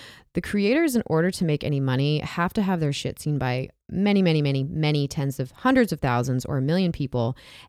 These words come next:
And every click to an ad that generates revenue to Pornhub,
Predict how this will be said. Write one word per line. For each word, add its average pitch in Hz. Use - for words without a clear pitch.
And 147
every 170
click -
to 160
an 131
ad 135
that 131
generates 127
revenue 139
to -
Pornhub, 190